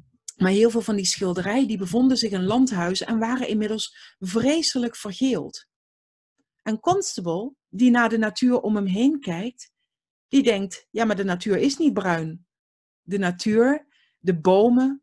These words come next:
het gras is groen." En dat werd bij een tentoonstelling in de Royal Academy nogal als chockerend ervaren.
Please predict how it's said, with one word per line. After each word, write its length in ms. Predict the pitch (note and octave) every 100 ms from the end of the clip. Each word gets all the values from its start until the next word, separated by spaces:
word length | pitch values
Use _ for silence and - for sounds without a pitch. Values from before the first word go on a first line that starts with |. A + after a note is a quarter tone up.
| _
het 180 | G3+
gras 720 | - - G3 A3 - - - _
is 260 | - G3+ -
groen." 520 | - A#3 E3 C#3+ F3 _ _ _ _ _ _ _ _ _
En 160 | F3+ F3
dat 220 | F#3 G#3+
werd 580 | G3 F#3+ G3 - _ _
bij 180 | F#3 F#3
een 100 | F#3
tentoonstelling 1120 | F#3 F3+ G3+ G#3 G#3 - F#3+ F#3 F3 F3+ -
in 160 | - G3
de 60 | F#3+
Royal 360 | F3+ G3 F#3+
Academy 720 | F3+ F3+ F#3 F#3 F3+ F3+ F3+ - -
nogal 600 | - G#3+ G#3 - G3 G3
als 500 | F3 F#3 F#3 - - -
chockerend 840 | - A3+ F3+ D#4 D4+ F3+ D3 C#3
ervaren. 840 | D3+ D3 C#3 C#3+ B2+ B2+ D3 F3